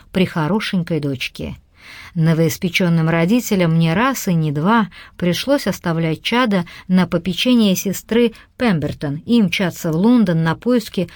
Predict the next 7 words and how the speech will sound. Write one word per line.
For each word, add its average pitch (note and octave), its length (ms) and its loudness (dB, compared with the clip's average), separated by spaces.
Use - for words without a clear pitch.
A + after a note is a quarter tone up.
подходящей F#3+ 640 -2
квартиры, G#3+ 680 -2
достаточно G#3+ 680 0
большой, G3+ 600 0
с - 40 -12
четырьмя F3 540 0
спальнями. C#3+ 720 -4